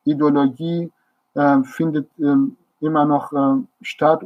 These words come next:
aber sie, sie, sie spielen keine große Rolle in der, äh, Realpolitik. Die Realpolitik, die ist, äh, ich komme zu Ende, die Realpolitik, die gerade wir, äh, fördern oder, keine Ahnung, äh, äh, weiterführen möchten, ist eine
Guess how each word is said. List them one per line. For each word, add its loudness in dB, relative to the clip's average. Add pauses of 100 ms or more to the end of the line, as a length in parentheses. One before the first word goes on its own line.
aber 0
sie, 0
sie, -4
sie -2
spielen -4
keine 0
große -2
Rolle 2
in 4
der, 0 (420)
äh, -2
Realpolitik. 2 (240)
Die 0 (160)
Realpolitik, 0
die 0
ist, -8
äh, -8
ich -10
komme -2
zu -8
Ende, -4 (560)
die -2
Realpolitik, 0 (160)
die -6
gerade 0
wir, -2 (420)
äh, 2 (120)
fördern 0
oder, -4
keine 0
Ahnung, 0 (140)
äh, -6
äh, 0 (340)
weiterführen 0
möchten, -6
ist -6
eine -2